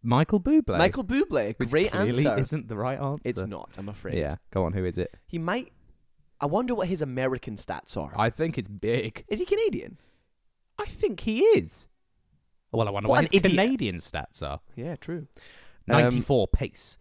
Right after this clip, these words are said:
Speaker 1: sixteen shooting.
Speaker 2: <laughs> Yeah. To physicality.
Speaker 1: Of course.
Speaker 2: 'Cause he's a bitch. Michael Bublé, I'm calling you out on the
Speaker 1: <laughs>
Speaker 2: pod.
Speaker 1: Michael, it's Christmas, please.
Speaker 2: This is my, like, um,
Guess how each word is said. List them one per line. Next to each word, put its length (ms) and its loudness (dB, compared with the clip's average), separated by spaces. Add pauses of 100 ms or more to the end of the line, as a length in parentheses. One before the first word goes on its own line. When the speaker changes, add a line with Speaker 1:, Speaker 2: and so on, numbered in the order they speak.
Speaker 1:
sixteen 560 -4
shooting. 440 -8 (200)
Speaker 2:
<laughs> 100 2 (380)
Yeah. 260 0 (1000)
To 120 0
physicality. 680 -12
Speaker 1:
Of 140 -16
course. 340 -12
Speaker 2:
'Cause 100 -8
he's 120 -6
a 40 -8
bitch. 420 -4 (240)
Michael 300 0
Bublé, 420 2 (220)
I'm 220 -2
calling 440 8
you 140 12
out 140 12
on 120 10
the 80 12
Speaker 1:
<laughs> 40 -14
Speaker 2:
pod. 500 6 (120)
Speaker 1:
Michael, 200 4
it's 120 0
Christmas, 680 4
please. 520 0
Speaker 2:
This 140 -2
is 120 -4
my, 100 0
like, 280 0 (360)
um, 200 -2